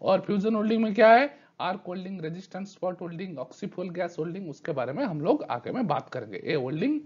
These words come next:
है क्या। तो आर्क वेल्डिंग में generally क्या होता है, a fusion welding process in which coil lenses of the metal is achieved by the heat of an electric arc between an electrode and the work।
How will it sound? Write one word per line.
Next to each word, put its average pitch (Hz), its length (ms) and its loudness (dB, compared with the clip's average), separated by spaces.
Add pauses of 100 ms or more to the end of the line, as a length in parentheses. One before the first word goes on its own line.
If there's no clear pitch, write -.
(140)
है 185 140 0
क्या। - 140 -8 (2000)
तो 190 60 0
आर्क 226 340 6
वेल्डिंग 269 260 2
में 262 80 2
generally 240 380 2
क्या 233 140 6
होता 214 260 2
है, 233 180 -2 (300)
a 214 80 -4
fusion 254 420 0
welding 254 360 2
process 247 400 -2 (100)
in 190 180 -6
which 240 300 -4 (380)
coil 247 240 6
lenses 240 360 -6
of 165 100 -8
the 196 140 -6
metal 240 420 -2
is 127 200 -10
achieved 190 400 -8
by 208 260 0 (200)
the 151 100 -10 (100)
heat 214 260 -8 (100)
of 151 200 -14
an 151 80 -14
electric 196 480 -12
arc 208 360 -6
between 165 360 -8
an 147 60 -10
electrode 202 540 -8 (120)
and 101 160 -18
the 95 180 -16
work। - 340 -18